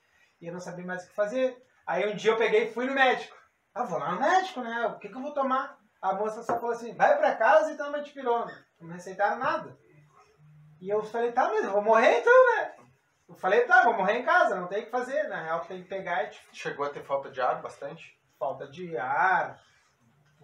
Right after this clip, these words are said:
Speaker 1: Cara, é muito, pra mim, pra mim foi muito difícil, assim. Aí eu, daí tem um amigo meu,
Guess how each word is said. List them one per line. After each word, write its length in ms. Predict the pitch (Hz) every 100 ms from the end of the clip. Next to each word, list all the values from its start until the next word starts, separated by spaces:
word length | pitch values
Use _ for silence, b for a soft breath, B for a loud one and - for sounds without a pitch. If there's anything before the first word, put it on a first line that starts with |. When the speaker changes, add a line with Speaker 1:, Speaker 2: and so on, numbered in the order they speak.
| 147
Speaker 1:
Cara, 300 | - 185 165
é 120 | 151
muito, 320 | 147 160 180 -
pra 220 | 175 175
mim, 180 | 175 160
pra 120 | 165
mim 160 | 165 170
foi 100 | 202
muito 240 | 190 196
difícil, 380 | - 208 185 -
assim. 180 | - 131 _ b b b b b _ _ _
Aí 540 | 156 160 175 185 196 202
eu, 320 | 202 202 196 - _ _ _ -
daí 200 | 196 196
tem 120 | 208
um 120 | 208
amigo 320 | 202 202 202 202
meu, 240 | 196